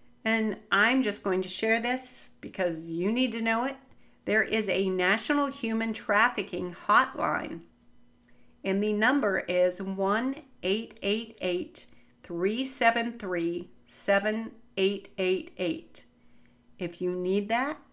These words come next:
or you know someone who needs it,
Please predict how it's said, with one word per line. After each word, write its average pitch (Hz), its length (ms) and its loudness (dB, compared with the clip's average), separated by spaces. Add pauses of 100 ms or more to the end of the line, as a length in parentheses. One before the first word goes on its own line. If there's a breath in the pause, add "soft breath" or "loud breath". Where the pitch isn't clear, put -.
(380)
or 190 160 2
you 185 220 0
know 175 600 -2
someone 208 500 -4
who 214 180 -4
needs 214 320 -4
it, 294 200 -4